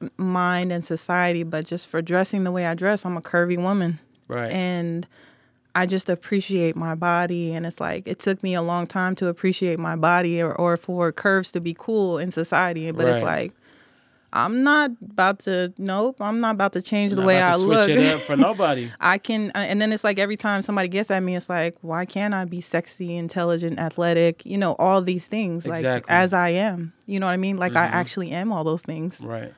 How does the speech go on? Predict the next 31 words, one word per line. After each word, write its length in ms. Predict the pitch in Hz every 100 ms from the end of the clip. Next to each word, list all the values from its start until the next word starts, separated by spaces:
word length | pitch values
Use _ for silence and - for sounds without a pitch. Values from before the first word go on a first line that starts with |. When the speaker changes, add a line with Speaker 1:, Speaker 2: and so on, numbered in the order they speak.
| -
Speaker 1:
I 80 | 170
actually 320 | - 196 180
do 200 | 185 214
play 160 | -
softball 480 | 185 160 160 - 156
on 80 | 165
Mondays, 480 | 165 160 160 156 170
like 280 | 156 147 - 226 - -
<laughs> 220 | - - -
Speaker 2:
And 140 | 139
all 240 | 135 147 151
of 160 | 135
this, 380 | 131 143 - - -
all 140 | 139
of 120 | 151
this 180 | 139 135
sexiness 640 | - 147 147 143 127 120 - -
does 200 | 131 117
not, 420 | 123 127 123 120 _ _ _ _ _ _ -
um, 580 | 123 120 113 107 107 104 - _ _ _ _ _ _ _
it, 200 | 147 147 -
you 80 | 143
know, 140 | 123
does 180 | 117 127
not 200 | 139 135
make 220 | 135 -
it 100 | 131
okay 440 | 120 110 139 135
for 220 | 127 - 117
you 440 | 113 123 123 120
to 600 | 117 - 127 117 113 107